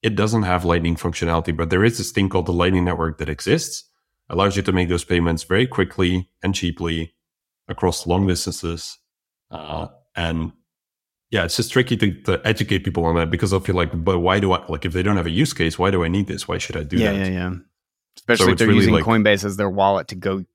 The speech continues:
Speaker 2: pay, pay for stuff. They didn't even understand
Speaker 1: Yeah.
Speaker 2: why that's a terrible idea. <laughs>
Speaker 1: They just see it as an investment and aren't using it for payments. So I think in general to your question, like, where is the,
Speaker 2: Yeah, yeah.
Speaker 1: what are the big challenges still? It's just that Bitcoin does not currently have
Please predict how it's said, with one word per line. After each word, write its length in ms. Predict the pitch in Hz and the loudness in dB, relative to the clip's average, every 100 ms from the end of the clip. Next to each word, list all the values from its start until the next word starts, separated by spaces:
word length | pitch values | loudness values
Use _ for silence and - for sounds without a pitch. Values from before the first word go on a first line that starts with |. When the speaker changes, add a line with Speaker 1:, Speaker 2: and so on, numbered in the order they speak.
| _ _ - | _ _ -12
Speaker 2:
pay, 180 | 98 - - | -8 -6 -8
pay 240 | - 110 | -4 -2
for 240 | 113 101 | -2 -4
stuff. 580 | 92 - 90 82 - - - | -4 -4 -4 -6 -10 -20 -4
They 120 | 104 | -2
didn't 160 | 98 101 | 0 0
even 120 | 101 | -2
understand 320 | 101 95 101 | 0 2 2
Speaker 1:
Yeah. 40 | |
Speaker 2:
why 100 | 98 | 2
that's 160 | 98 98 | -2 -4
a 40 | |
terrible 440 | 98 - 113 104 98 | -8 -6 -6 -4 -4
idea. 400 | 95 107 95 95 | -4 -4 -6 -8
<laughs> 400 | 160 170 - 135 | -10 -12 -12 -8
Speaker 1:
They 200 | 110 110 | 0 2
just 160 | 107 107 | 2 0
see 140 | 107 | 2
it 60 | 98 | 4
as 140 | 92 | 4
an 80 | 92 | 2
investment 520 | 90 90 95 - 85 | 0 0 -2 -4 -4
and 100 | 82 85 | -2 0
aren't 220 | 82 82 | 0 -2
using 240 | 90 82 | -2 -2
it 100 | 80 | -2
for 140 | - 85 | -2 -2
payments. 300 | 85 82 - | -2 -2 -4
So 100 | 85 | -2
I 60 | |
think 220 | 98 117 | 2 4
in 120 | 107 92 | 4 4
general 300 | 101 107 101 | 4 4 2
to 120 | 104 | 2
your 140 | 92 | 0
question, 400 | 87 98 98 98 | 0 -2 0 -2
like, 180 | 87 85 | 0 0
where 260 | 87 95 95 | 0 2 2
is 180 | 92 | 0
the, 80 | 87 | -2
Speaker 2:
Yeah, 240 | - 92 87 - | 0 -2 -4 -8
yeah. 120 | 90 - _ | -10 -10 _
Speaker 1:
what 140 | 95 | 2
are 80 | 98 | 4
the 100 | 95 | 4
big 200 | 92 92 | 2 0
challenges 480 | - 90 90 104 101 | 2 2 4 2 -2
still? 220 | - 107 | 2 2
It's 200 | 101 87 | 2 -4
just 220 | - 104 | -4 -2
that 160 | 92 82 | 0 0
Bitcoin 540 | 90 - 95 87 85 87 _ _ _ _ _ _ _ _ _ - | 0 0 0 2 0 -4 _ _ _ _ _ _ _ _ _ -6
does 240 | 95 104 101 | 0 2 2
not 360 | 95 95 - | 2 2 -2
currently 400 | - 95 90 90 | 0 2 2 0
have 420 | 82 82 82 78 | -2 0 -2 -2